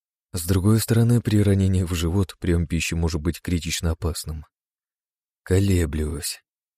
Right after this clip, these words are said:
Потом решаю попробовать дать небольшой объём пищи и проверить. Если не попробую, а дело окажется в откате модификаций,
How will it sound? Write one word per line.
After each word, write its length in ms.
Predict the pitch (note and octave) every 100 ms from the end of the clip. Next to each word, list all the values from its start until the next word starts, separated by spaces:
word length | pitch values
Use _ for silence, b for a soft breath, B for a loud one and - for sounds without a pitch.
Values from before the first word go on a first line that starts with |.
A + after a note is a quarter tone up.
| _ _
Потом 280 | - F#2+ G#2
решаю 300 | G2 F#2+ G#2+
попробовать 580 | - - G#2 F#2+ F2+ F2
дать 160 | F2+ F2+
небольшой 420 | F2 F2+ - F#2
объём 240 | E2+ E2
пищи 260 | - F#2+ F2
и 40 |
проверить. 640 | - F#2 D#2+ D2+ - - _ _ _ _ _ _ _ -
Если 260 | D#2+ -
не 100 | F2
попробую, 560 | D#2+ E2 A2+ G#2+ E2 D#2+
а 20 |
дело 260 | D#2 E2 D#2+
окажется 400 | - E2 E2 D#2
в 60 |
откате 340 | E2+ - F2 D#2+
модификаций, 800 | E2 - F2+ - G#2+ - D#2